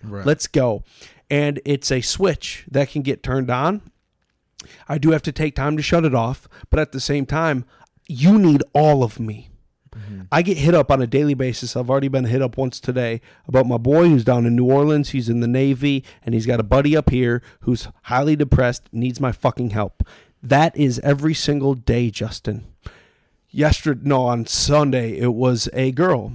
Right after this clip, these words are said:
Speaker 2: It was a girl, and then on Friday, uh, nothing yesterday and nothing on Saturday, but Friday it was two people. And then
Speaker 1: Mm-hmm.
Speaker 2: last week, probably six total, where it's like, "This person needs your help, this person needs your help."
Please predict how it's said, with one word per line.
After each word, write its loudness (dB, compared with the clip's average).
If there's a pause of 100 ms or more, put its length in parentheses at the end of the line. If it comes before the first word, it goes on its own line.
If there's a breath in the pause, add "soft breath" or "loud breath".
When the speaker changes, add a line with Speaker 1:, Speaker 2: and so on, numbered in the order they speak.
(140)
Speaker 2:
It -6
was -4
a -4
girl, 2
and 2
then 0
on -2
Friday, 0
uh, -4
nothing -2
yesterday -2
and -2
nothing -2
on -4
Saturday, 0 (260 loud breath)
but -2
Friday 2
it 4
was -2
two 4
people. -2 (220 loud breath)
And -2
then 2
Speaker 1:
Mm-hmm. -4
Speaker 2:
last -2
week, -2
probably -2
six -8
total, -8 (300 loud breath)
where 0
it's -8
like, -6 (160 soft breath)
"This -2
person -2
needs -2
your -4
help, -8
this -4
person -6
needs -8
your -8
help." -10